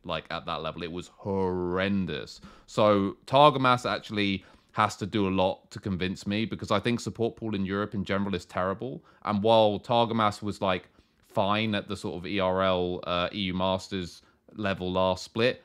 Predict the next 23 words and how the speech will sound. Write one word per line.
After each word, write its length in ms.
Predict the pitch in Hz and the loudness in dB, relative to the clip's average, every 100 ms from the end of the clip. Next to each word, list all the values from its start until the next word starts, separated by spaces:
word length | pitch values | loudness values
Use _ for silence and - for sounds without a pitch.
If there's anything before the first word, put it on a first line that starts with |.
| - | -4
when 160 | 110 | 0
he 100 | 113 | 2
did 340 | 104 135 143 - | 2 2 2 2
play 320 | 127 135 160 | 4 6 4
the 160 | 127 - | 0 0
other 220 | 113 117 | -2 -2
supports 480 | - 101 120 127 - | -6 -4 -2 -2 -2
who 100 | 117 | -2
were, 80 | |
like, 300 | 110 101 95 - _ _ _ 98 | 2 2 2 -6 _ _ _ -2
decent, 640 | 113 123 117 139 147 143 | 0 0 -2 -2 0 -2
like 220 | 101 - | -4 -6
Camilius, 400 | 110 110 117 117 | -4 -2 0 0
for 80 | - | -4
example, 320 | - 117 107 | -4 -2 -2
in 80 | 104 | -2
E 60 | 113 | 0
U 120 | 110 | 2
M, 180 | 127 131 _ | 0 -2 _
he 160 | - 220 | -6 0
got 240 | 98 - | 0 0
fucking 480 | - 123 - 87 78 | -2 -2 -2 -8 -4
diffed, 380 | 120 135 - | -2 -2 -6